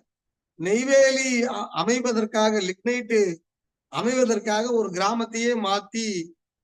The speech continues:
அவங்கள எடுத்து வந்து வேற இடத்துல செட்டில் பண்ணாங்க. எடுத்து வீடு கட்டி கொடுத்தாங்களே தவிர இன்னும் அவங்களுக்கு செட்டில்மெண்ட்டே நடக்கல. அப்பத்துல இருந்து இன்ன வரைக்கும் அதுக்கு பேர் அசல் ரைட் வாரி சர்வேன்னு இன்ன வரைக்கும் நடக்கல.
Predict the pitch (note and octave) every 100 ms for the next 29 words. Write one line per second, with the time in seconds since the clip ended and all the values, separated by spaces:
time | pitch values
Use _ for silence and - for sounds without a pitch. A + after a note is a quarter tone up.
0 | _ E3+ G3 G3 G3+ G3+ A#3 G#3 G#3 G3+
1 | A#3+ A3 G#3+ G3 A#3+ A3 D#3+ C#3 _ _
2 | _ _ _ _ - _ _ _ _ _
3 | _ _ _ - G3 - A3 C4+ C#4+ C4+
4 | A3+ A#3+ A3+ A3+ A3 A3 A#3 A#3+ A#3 G#3
5 | A3+ G#3+ G3+ G3 F3+ G3 F#3+ A#3 A3 G#3+
6 | G#3+ F#3 E3 D3 D3 - F#3 G3 G3+ F#3+
7 | F#3 F#3 F#3 G3 D#3+ _ _ _ _ E3
8 | F3+ F#3 G#3+ F3 F#3 F#3+ C4 C4 A#3 A3
9 | A3 A3 A3 G#3 G3 F3+ F3 F#3 F#3 D#3
10 | C#3 _ _ G#3 A3+ A#3 A3 G3+ -